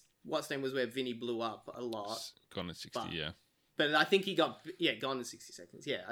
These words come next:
Speaker 1: but I, yeah, he did kinda get better. But Stra-, Stratham to the
Speaker 2: What do we
Speaker 1: moon.
Speaker 2: got coming here? Uh, the, the, the, the, the, the
Speaker 1: What
Speaker 2: next
Speaker 1: holds
Speaker 2: question
Speaker 1: up the
Speaker 2: is
Speaker 1: worst?
Speaker 2: what? <laughs> Yeah, what holds up the worst?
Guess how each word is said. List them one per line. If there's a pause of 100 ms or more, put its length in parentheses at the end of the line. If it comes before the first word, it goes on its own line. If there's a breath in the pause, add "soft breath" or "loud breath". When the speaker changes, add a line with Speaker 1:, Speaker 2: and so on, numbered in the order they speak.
Speaker 1:
but
I,
yeah,
he
did
kinda
get
better.
But (120)
Stra-, (480 soft breath)
Stratham (180)
to
the
Speaker 2:
What
do
we
Speaker 1:
moon.
Speaker 2:
got
coming
here? (100)
Uh,
the,
the,
the,
the,
the,
the
Speaker 1:
What
Speaker 2:
next
Speaker 1:
holds
Speaker 2:
question
Speaker 1:
up
the
Speaker 2:
is
Speaker 1:
worst?
Speaker 2:
what?
<laughs>
Yeah,
what
holds
up
the (100)
worst?